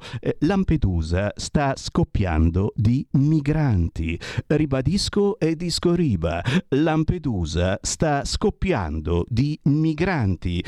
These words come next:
Qualcuno ha visto la Lamorgese? "C Q, C Q, C Q, Lamorgese, Lamorgese, pronto, pronto, mi senti? Lamo-, ah, era questa mattina la festa della polizia."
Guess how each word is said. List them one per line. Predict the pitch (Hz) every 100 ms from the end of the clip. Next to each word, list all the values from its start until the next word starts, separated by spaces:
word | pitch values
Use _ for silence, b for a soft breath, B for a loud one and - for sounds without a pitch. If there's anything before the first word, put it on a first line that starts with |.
| B B
Qualcuno | - 85 - 156 170 120 101 -
ha | 85
visto | 82 101 101 - 98 92
la | - 98
Lamorgese? | 95 98 98 92 87 180 160 - 110 147 - - B B B B _
"C | - -
Q, | 175
C | 208 151
Q, | -
C | 208 -
Q, | - 202
Lamorgese, | 160 120 123 101 151 170 151 175
Lamorgese, | 165 170 151 143 170 156 175
pronto, | - 185 180
pronto, | - 202 170
mi | 170 180
senti? | 196 190 165 165
Lamo-, | 123 147 165
ah, | - 240 247 240 233 226 214
era | 196 190
questa | - 202 -
mattina | 180 170 214 202
la | 170
festa | 143 170 - 156
della | 147
polizia." | 135 147 127 - 165 165 143 120 107 95 90